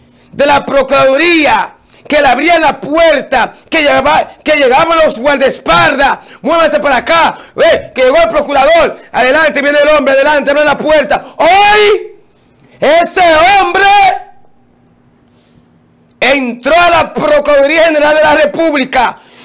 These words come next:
tuvo que enseñar la cédula,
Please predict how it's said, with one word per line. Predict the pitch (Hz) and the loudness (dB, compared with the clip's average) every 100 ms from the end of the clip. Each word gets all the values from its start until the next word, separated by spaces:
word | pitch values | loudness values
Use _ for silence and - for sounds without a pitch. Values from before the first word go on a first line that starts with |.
| - - | -20 -4
tuvo | 359 381 370 349 | 0 2 2 0
que | 339 | 0
enseñar | 330 - 311 294 294 339 359 330 | -2 -2 -2 0 0 0 0 0
la | 330 294 | -2 -2
cédula, | - 339 339 294 269 254 214 | -2 0 2 0 -2 -2 -2